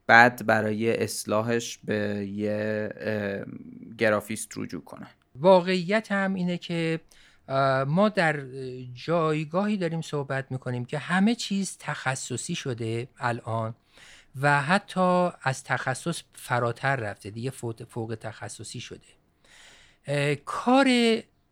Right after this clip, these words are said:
Speaker 2: طراحی نشانه از اون کارهای بسیار، بسیار مهم و فوق تخصصی در گرافیکه، چه برسه، برسه به در جامعه. یعنی همهٔ طراحان گرافیک هم، اه، نمی‌تونن، نمی‌تونن،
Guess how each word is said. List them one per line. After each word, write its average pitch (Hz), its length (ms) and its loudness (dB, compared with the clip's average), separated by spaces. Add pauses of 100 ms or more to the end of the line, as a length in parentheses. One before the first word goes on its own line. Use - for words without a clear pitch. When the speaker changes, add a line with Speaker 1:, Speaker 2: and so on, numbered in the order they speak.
(120)
Speaker 2:
طراحی 147 800 0
نشانه 139 840 -2
از 143 200 0
اون 185 120 0
کارهای 143 520 -4
بسیار، 190 680 -4
بسیار 156 540 -2
مهم 135 360 -2
و 139 100 0
فوق 113 380 -6
تخصصی 120 800 -6 (240)
در 208 260 10
گرافیکه، 139 540 2
چه 151 120 -4
برسه، 147 240 -2
برسه 131 220 -6
به 117 240 -10
در 101 160 -8
جامعه. 95 500 -12 (380)
یعنی 139 160 2
همهٔ 135 360 4
طراحان 127 520 2
گرافیک 123 500 -2
هم، 151 280 0 (520)
اه، 110 800 -4 (500)
نمی‌تونن، 120 840 4
نمی‌تونن، 113 720 -2